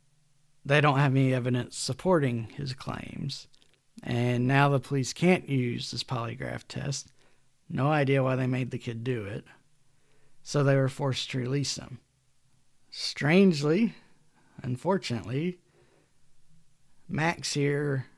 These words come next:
ended up going to jail for an unrelated murder of a young woman. The last suspect we're really gonna talk about is a fun one, Walter Krantz. He phoned the police before the bodies were found,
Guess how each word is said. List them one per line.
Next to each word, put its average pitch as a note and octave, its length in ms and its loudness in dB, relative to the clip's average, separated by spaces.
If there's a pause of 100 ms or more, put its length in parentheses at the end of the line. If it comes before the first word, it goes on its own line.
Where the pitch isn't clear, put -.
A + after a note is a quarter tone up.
(120)
ended D3 240 2
up C#3+ 180 2
going D3 240 2
to D#3 60 -2
jail D3+ 480 4
for C3+ 340 0
an B2+ 120 4
unrelated D3+ 640 2
murder A#2+ 440 -2
of B2+ 260 -8
a A#2+ 100 -6
young A#2 420 -6
woman. G#2+ 340 -10 (1300)
The C#3+ 140 -4
last F3 300 4
suspect C3+ 640 0
we're C3+ 100 0
really B2+ 260 -2
gonna B2+ 180 -2
talk B2 240 -6
about A#2+ 260 -6
is A#2 120 -10
a A#2 60 -4
fun A#2 280 -6
one, E3 200 -2 (580)
Walter C3+ 340 -4
Krantz. C#3 840 -2 (1400)
He G#3+ 280 6
phoned F#3+ 360 4
the F3 80 4
police A2+ 760 -4 (640)
before C#3 340 0
the D3+ 80 2
bodies B2+ 380 2
were C#3+ 100 0
found, A#2 520 -4